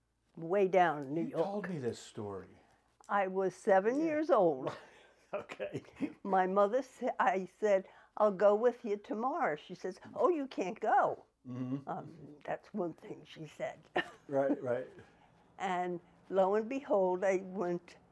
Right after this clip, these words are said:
Speaker 1: in the morning
Speaker 2: Mm-hmm.
Speaker 1: to see my grandfather.
Speaker 2: Okay.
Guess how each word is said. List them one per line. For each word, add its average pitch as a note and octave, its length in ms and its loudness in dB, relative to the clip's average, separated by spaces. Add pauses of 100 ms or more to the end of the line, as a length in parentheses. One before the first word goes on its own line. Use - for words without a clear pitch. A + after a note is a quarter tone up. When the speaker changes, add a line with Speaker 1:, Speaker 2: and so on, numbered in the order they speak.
(140)
Speaker 1:
in C4 140 -4
the D#4 40 0
morning G#3+ 460 2 (460)
Speaker 2:
Mm-hmm. A#2+ 240 -8 (400)
Speaker 1:
to G#3+ 100 -10
see G#3+ 160 -8
my G#3 160 -2
grandfather. F3 640 -4 (120)
Speaker 2:
Okay. A2+ 340 -6